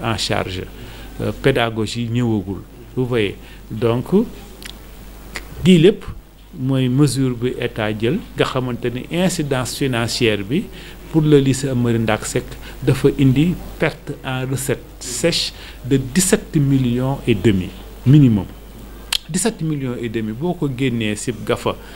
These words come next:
service bu yor personnel, service boo xamante ni ay charge bu yokkul, wàññeekuwul.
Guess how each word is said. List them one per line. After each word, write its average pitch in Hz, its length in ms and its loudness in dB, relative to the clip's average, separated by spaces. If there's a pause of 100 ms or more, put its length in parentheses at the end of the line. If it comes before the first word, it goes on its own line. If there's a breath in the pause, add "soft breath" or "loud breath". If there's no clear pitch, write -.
(160 loud breath)
service 131 600 2
bu 120 300 -2
yor 117 100 6
personnel, 104 640 0 (560 loud breath)
service 139 420 2
boo 127 140 2
xamante 110 480 0
ni 123 140 0 (100)
ay 139 100 4
charge 120 460 -2 (420)
bu 139 200 6
yokkul, 139 480 4
wàññeekuwul. 120 720 0